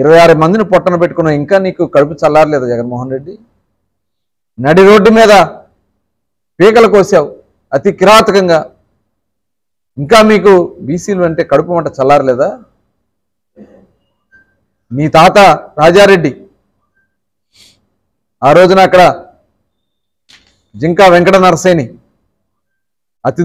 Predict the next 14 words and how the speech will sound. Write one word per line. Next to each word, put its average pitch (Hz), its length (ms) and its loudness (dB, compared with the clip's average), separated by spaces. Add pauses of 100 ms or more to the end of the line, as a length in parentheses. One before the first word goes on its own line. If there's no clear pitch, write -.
దారుణంగా 190 500 2 (220)
హత్య 143 200 -4 (120)
చేసి 165 260 -4 (1400)
మంగంపేట 190 560 2
బైరటీస్ని 170 580 0 (1040)
ఆక్రమించుకుని 196 720 -2
ఇవాళ 185 160 0 (120)
రాజకీయ 165 500 -2 (1300)
కార్యక్రమాలు 156 500 -2
మీరు 123 180 -4
చేస్తా 120 300 -4
ఉన్నారు. 98 240 -16 (1000)
ఒక 120 100 -12 (120)
బీసీ 190 340 -2